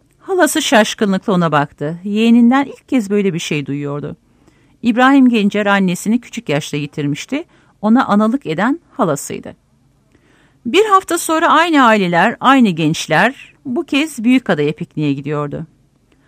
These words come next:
Ada dönüşü İbrahim Gencer Leyla'yı annesinden istedi. Henüz kendi ailesine danışmamıştı ama olsun.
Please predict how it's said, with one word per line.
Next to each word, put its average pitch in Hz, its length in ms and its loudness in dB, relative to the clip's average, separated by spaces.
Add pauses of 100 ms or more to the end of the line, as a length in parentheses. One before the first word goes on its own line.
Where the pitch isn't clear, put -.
(260)
Ada 349 240 0
dönüşü 311 360 0
İbrahim 226 440 2
Gencer 214 600 0
Leyla'yı 233 580 2
annesinden 175 680 -2
istedi. 147 460 -8 (920)
Henüz 392 280 -10
kendi 311 360 2
ailesine 285 460 2
danışmamıştı 180 680 -2
ama 254 260 2
olsun. 202 320 -2